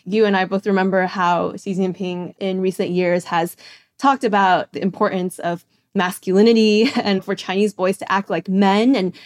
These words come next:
not to be like sissy boys. And basically, he seems to be very disturbed at the kind of effeminate expression of masculinity that he sees as, you know, coming from the outside. And it's very much something that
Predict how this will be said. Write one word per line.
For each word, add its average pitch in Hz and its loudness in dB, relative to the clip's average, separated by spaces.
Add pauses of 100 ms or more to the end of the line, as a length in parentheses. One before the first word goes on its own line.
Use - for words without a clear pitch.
(140)
not 220 2
to 247 -4
be 240 0
like - -8
sissy 262 0
boys. 262 4
And 202 2
basically, 226 0
he 202 -4
seems 202 -2
to - -14
be 190 0
very 185 0
disturbed 180 -4
at 165 -2
the - -6
kind 185 -2
of 170 -4
effeminate 214 2 (160)
expression 175 -4
of 170 -6
masculinity 170 -4
that 165 -4
he 180 -10
sees 170 -8
as, 170 -6
you 170 -12
know, 151 -12
coming 175 -6
from 165 -8
the 151 -6
outside. - -8
And - -16
it's - -18
very 233 2
much 226 2
something 180 -4
that 156 -6